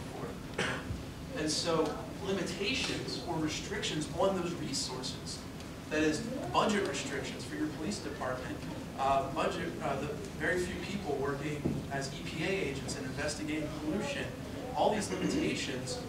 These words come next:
on the, the, the, the requirements we need are gonna lower our monitoring and sanctioning capabilities, right?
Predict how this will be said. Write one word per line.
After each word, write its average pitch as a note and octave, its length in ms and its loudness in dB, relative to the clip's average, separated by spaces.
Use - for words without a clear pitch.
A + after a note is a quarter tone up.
on F#3 160 6
the, D#3+ 340 -2
the, C#3 140 2
the, D#3 420 2
the C#3 60 -2
requirements C#3+ 540 0
we D3+ 80 -2
need F#3 100 2
are D#3 120 6
gonna E3 180 2
lower G3 320 8
our C#3+ 200 6
monitoring D3 460 6
and C#3 100 -4
sanctioning - 540 -2
capabilities, - 800 -2
right? - 180 -2